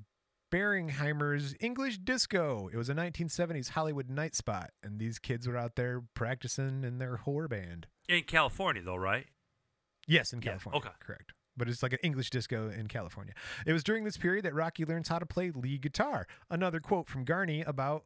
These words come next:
Speaker 1: lead guitar. Uh, "When I met him, he didn't know how to play lead guitar at all, and, uh, he was just starting to take lessons for it, and it was just riffing around."
Speaker 2: And now
Speaker 1: So,
Speaker 2: he's,
Speaker 1: yeah,
Speaker 2: he's
Speaker 1: lead guitar is harder, right? I mean, sort, sort of go through that for people. Like, playing the guitar is one thing.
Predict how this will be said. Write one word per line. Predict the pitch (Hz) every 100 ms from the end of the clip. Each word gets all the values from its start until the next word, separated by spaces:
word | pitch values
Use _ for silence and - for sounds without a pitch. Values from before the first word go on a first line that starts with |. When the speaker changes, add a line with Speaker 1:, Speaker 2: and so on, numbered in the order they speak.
| 110
Speaker 1:
lead | 107 107
guitar. | 101 147 113 - - - - - -
Uh, | 101 95
"When | 95 160
I | 294
met | 208 196
him, | 151 143
he | 202
didn't | 175
know | 151 139
how | 147
to | 107
play | - 139 147
lead | 156 156
guitar | 127 156 147
at | 117
all, | 147 117 95 90 -
and, | 110 107 107
uh, | 107 104
he | 123
was | 160
just | 147
starting | - 156 131
to | -
take | 139
lessons | 127 143 131 160 143
for | - 160 165
it, | 165
and | 123 117 113 110 -
it | 131
was | 123
just | - -
riffing | 117 120 117
around." | 104 117 120 120 110 _ _ _ _ _ _ _ _ _ _ _ - -
Speaker 2:
And | 190 170
now | 151
Speaker 1:
So, |
Speaker 2:
he's, | 139 -
Speaker 1:
yeah, | 165 160
Speaker 2:
he's |
Speaker 1:
lead | 214 -
guitar | 214 226
is | -
harder, | 175 170 110 101
right? | 117 131
I | 131
mean, | 131 127 120
sort, | 220 190
sort | 165 269
of | 214
go | 214
through | 185
that | 165 160
for | 135
people. | 143 120 120
Like, | 113
playing | - 208 208
the |
guitar | 160 131 143
is | 120
one | 113 123
thing. | 113 95